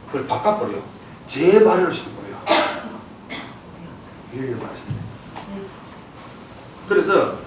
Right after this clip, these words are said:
절대적으로 여러분께서 그 어떤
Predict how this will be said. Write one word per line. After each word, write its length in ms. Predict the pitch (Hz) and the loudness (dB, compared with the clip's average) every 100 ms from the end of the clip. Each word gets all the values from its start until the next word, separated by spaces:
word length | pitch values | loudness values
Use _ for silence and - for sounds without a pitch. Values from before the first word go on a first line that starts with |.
| - - - - - | -14 -14 -12 -12 -8
절대적으로 960 | - 139 - - 233 240 247 226 226 208 | -2 0 0 4 6 6 4 6 10 12
여러분께서 760 | 220 208 202 190 185 196 196 - - - - - - - | 12 10 4 2 2 2 2 0 -8 -12 -14 -14 -14 2
그 200 | 143 127 | 8 8
어떤 180 | 127 127 | 8 2